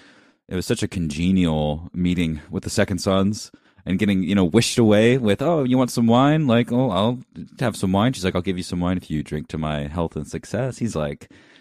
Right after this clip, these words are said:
"You give us, uh, a couple barrels, we'll drink to whatever you want." And, uh, and she's like, "Okay, I can do that. I got plenty of 'em 'cause I stole it from the last city I sacked." And he's like, "Well, in that case, I'll take a wagon. There's quite a few of us." And she's like, "All right, I'll give you a wagon."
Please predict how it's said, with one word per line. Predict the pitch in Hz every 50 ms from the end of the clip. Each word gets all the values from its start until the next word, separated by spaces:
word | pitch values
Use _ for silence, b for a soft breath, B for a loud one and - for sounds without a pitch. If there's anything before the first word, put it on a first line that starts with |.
| B B
"You | - 110
give | 165 139 131
us, | 113 - - 104
uh, | 98 95 92 92 87 85 92
a | -
couple | - 123 135 135 95
barrels, | 82 110 151 170 139 117 110 -
we'll | 117 110
drink | - 101 196 180 -
to | - 98 90 87
whatever | 95 101 104 98
you | 98 95 95
want." | 101 120 127 110 71
And, | 87 87 87 - -
uh, | - 85 85 85 85 82 82 80
and | 80 85
she's | - 95 78
like, | 92 87 - -
"Okay, | 90 - 104
I | 101
can | - - 101
do | 82 85 82
that. | 80 80 92 98 73
I | 82
got | 87 87 82 -
plenty | - - 104 104 98 82
of | 76 73 73
'em | 76 73 76
'cause | - 82 78
I | 78 78
stole | - - - 92 92 90 82
it | -
from | - 85 82 80 78 78
the | - 80
last | 80 90 95 -
city | - - 73 71
I | 73
sacked." | - - 82 76 73 71 - -
And | 87
he's | 90 87 85
like, | 87 82 80 -
"Well, | 92 95 92
in | 87
that | 101 120 123 -
case, | - 82 80 82 - - - - B B B B B B B B
I'll | - 104
take | - 110 87
a | 85
wagon. | 78 85 95 110 110 80 76 71
There's | 73 80 -
quite | - - 95 87 85
a |
few | - - 101 95
of | 76 71
us." | 69 69 -
And | - -
she's | 78 76 71
like, | 71 71 71
"All | 73 82 98 104
right, | 104 92 85 85 82 67
I'll | - 80
give | 76 76 71 85
you | 90 92
a | 90
wagon." | 82 69 69 69 71 69 71 71